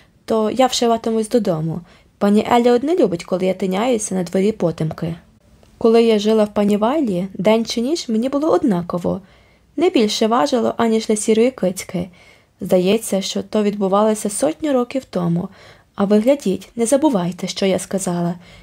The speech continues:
і поводьтеся чемно, заради вашого татка. Я вас, як годиться, захищатиму, будьте певні. Пані Еліот каже, не бачила ще нікого, хто так боронив би друзів, як я. Он де я нагрубіянила пані Девіс,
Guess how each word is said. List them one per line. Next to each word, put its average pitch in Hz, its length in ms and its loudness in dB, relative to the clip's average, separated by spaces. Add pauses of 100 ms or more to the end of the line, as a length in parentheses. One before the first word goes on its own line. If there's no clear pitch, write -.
(160)
і 202 80 2
поводьтеся 202 680 0
чемно, 170 500 -2 (340)
заради 190 360 4
вашого 240 360 -2
татка. 170 520 -6 (760)
Я 208 260 4
вас, 220 320 2
як 214 160 2
годиться, 208 580 0
захищатиму, 196 800 -4
будьте 220 300 -2
певні. 175 500 -2 (600)
Пані 233 380 2
Еліот 247 260 2
каже, 254 480 0 (360)
не 233 100 4
бачила 269 360 2
ще 285 160 -4
нікого, 214 400 0
хто 220 200 -4
так 247 260 -4
боронив 220 380 2
би 214 80 2
друзів, 233 400 2
як 233 280 -2
я. 180 200 -2 (460)
Он 311 220 2
де 254 100 4
я 247 140 4
нагрубіянила 240 720 2
пані 233 260 -2
Девіс, 196 500 -2